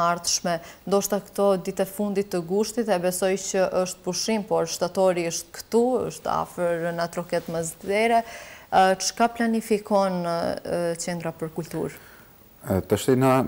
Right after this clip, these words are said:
Speaker 2: tash sa vite jemi duke, jemi duke organizuar festivalin ndërkombëtar të folklorit. Ë,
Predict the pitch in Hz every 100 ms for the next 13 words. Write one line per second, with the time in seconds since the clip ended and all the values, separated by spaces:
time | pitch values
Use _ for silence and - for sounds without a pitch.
0 | 95 104 - - - - 113 - 131 123
1 | 135 - 117 113 117 117 104 107 - 113
2 | 110 107 101 50 - - 107 107 107 101
3 | 104 101 95 101 101 101 110 101 - 98
4 | 101 107 101 92 104 104 95 101 - 90
5 | - - 104 120 135 - - - - -
6 | - - - - - - 101